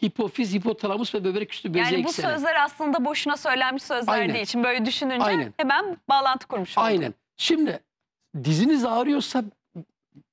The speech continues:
Speaker 1: diz ağrısıyla bana gelmişseniz eğer,
Speaker 2: Hı hı.
Speaker 1: zaten bana hasta şöyle geliyor. Her tarafı dolaşmış.
Speaker 2: Hı hı.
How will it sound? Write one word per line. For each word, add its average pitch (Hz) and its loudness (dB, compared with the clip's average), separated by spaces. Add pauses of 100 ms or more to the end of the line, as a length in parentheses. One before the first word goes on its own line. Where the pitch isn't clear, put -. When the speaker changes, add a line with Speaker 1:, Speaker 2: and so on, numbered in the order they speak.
(120)
Speaker 1:
diz 208 4
ağrısıyla 220 0
bana 196 0
gelmişseniz 208 0
eğer, - -4 (120)
Speaker 2:
Hı 240 -8
hı. 208 -6
Speaker 1:
zaten 240 0
bana 247 2
hasta 240 -2
şöyle 240 -2
geliyor. 147 -2 (220)
Her 247 -2
tarafı 190 -4
dolaşmış. 180 -6 (140)
Speaker 2:
Hı 202 -10
hı. 170 -8